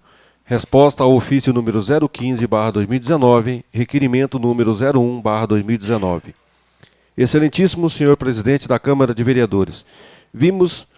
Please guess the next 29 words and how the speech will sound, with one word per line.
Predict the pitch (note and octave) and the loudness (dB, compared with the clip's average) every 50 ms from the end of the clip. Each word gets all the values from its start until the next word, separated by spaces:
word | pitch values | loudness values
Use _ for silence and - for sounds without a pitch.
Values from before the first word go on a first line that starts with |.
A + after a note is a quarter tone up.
| _ _ | _ _
por | - C#3+ C#3 | 6 6 6
meio | C3 C#3+ C#3 C3 | 8 8 8 8
deste, | A2 B2+ C#3 C#3+ D3 - - D#3 | 8 6 2 2 2 0 -2 -4
manifestar, | C3+ C#3+ D#3 E3+ D#3+ - D#3+ C3 A2+ - B2+ B2+ C3 C3+ C3 - _ _ _ _ _ _ _ | 0 0 2 0 2 2 0 0 0 0 -2 -2 -2 -2 -4 -8 _ _ _ _ _ _ _
sem | - - D3+ D3+ C3+ | -8 -4 -2 -2 -2
face | - - D3 D3+ D#3 D3 - - C3 A#2 | 0 2 4 4 4 2 0 -2 -2 0
do | B2+ C3 | 2 2
requerimento | C3+ C3+ - D3 C#3 C3+ C3 C#3+ D3 - - C3 | 2 2 0 0 0 2 2 2 0 0 0 -2
direcionado | B2 D#3+ D#3+ E3 D#3+ - D#3 C3 B2 B2 C3 C3 B2 B2 | 0 2 2 2 2 4 2 2 2 2 0 2 4 2
ao | A#2 | 2
prefeito | - A#2 A2 G#2 - E3 F3+ F#3 F#3+ | 2 2 -4 0 2 2 2 4 2
municipal, | F3 E3+ D#3+ - - C#3+ - - A#2+ B2+ C3 C#3 C#3 - _ _ _ - _ _ _ - | 0 0 -2 -2 -2 -2 2 4 6 6 6 4 4 0 _ _ _ -20 _ _ _ 0
pelo | C#3+ C#3 C#3 C#3 | 4 4 4 4
excelentíssimo | - - C#3 C3+ C3 - D#3+ F#3 E3+ - E3 D#3+ D3 | 2 0 -2 -2 -2 -2 -4 -4 -4 -2 -4 -4 -4
senhor | - D3 C#3 C3 B2 | -2 0 0 2 2
vereador | B2 C3+ B2+ B2 A#2+ A2 A#2+ A2+ A2 | 2 2 2 2 2 4 4 4 4
Lafayette | A2 A2 - - A2+ A#2 C#3 D3 - D3+ | 2 0 -2 -2 -2 -2 -2 -2 -2 -2
Zouti, | B2 C3 C3+ C#3 C3+ - C#3+ C3 - _ _ _ _ - - _ _ | 2 4 4 4 4 0 -4 -10 -10 _ _ _ _ -20 -20 _ _
solicitando | - - - E3+ F#3 F3+ D#3+ - C#3 - E3 E3+ E3+ D3+ A#2 G2+ F2+ - _ _ _ _ _ - | -8 0 2 4 4 4 2 -4 -4 0 2 4 4 4 4 2 -2 -2 _ _ _ _ _ -4
a | - B2+ | 0 0
instalação | C#3+ - D#3+ D#3 D#3 D3 C#3 - F3+ G3+ G3 | 0 2 2 2 2 2 2 2 0 2 4
de | E3+ | 4
um | F3+ D#3+ | 4 4
poste | - - C#3+ C#3+ C#3+ C#3+ - - C3+ | 4 6 8 8 8 8 6 0 -2
com | - C#3+ C#3 | 2 2 4
iluminação | C#3 C3+ C3+ C3 A#2 A2 - - D3 D#3 D#3 | 4 4 2 2 0 0 2 4 4 4 4
no | D3+ C3+ B2 | 2 0 -2
ponto | - - D3 C#3+ C#3+ - C3+ | 0 2 2 2 2 2 2
localizado | C3+ E3+ F#3+ - E3 D#3 D3 B2+ G#2 A#2+ C3 C#3+ D3+ C#3+ D3+ D#3+ | 2 4 2 2 0 -2 0 0 0 0 2 2 2 2 0 -2